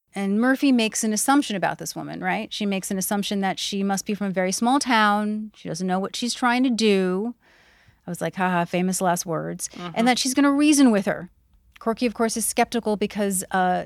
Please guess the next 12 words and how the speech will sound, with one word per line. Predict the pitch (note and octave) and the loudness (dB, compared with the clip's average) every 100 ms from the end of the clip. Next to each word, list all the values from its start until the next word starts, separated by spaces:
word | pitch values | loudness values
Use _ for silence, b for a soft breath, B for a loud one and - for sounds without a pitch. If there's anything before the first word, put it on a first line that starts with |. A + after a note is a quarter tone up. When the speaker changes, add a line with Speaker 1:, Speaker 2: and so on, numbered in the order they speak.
| - | -8
Speaker 1:
she | - G#3 | -8 -4
remembers | G3 F#3+ F#3+ | -2 -2 -4
how | G3+ | -4
she | F#3 - | -6 -6
reasoned | F3+ F#3+ F#3+ F#3+ | -6 -4 -4 -4
with | F3+ | -6
Elizabeth | F#3 F3+ F3+ F3 | -6 -6 -6 -4
Dole, | F#3+ F3+ F3 E3+ b b b b b - | 0 2 0 -4 b b b b b -2
uh, | F3+ | -2
who | F3 | 0
apparently | A3+ A3+ C#4+ C#4 C#4 | -2 2 2 4 4
Murphy | B3+ C4 C4+ B3+ | 4 2 0 -2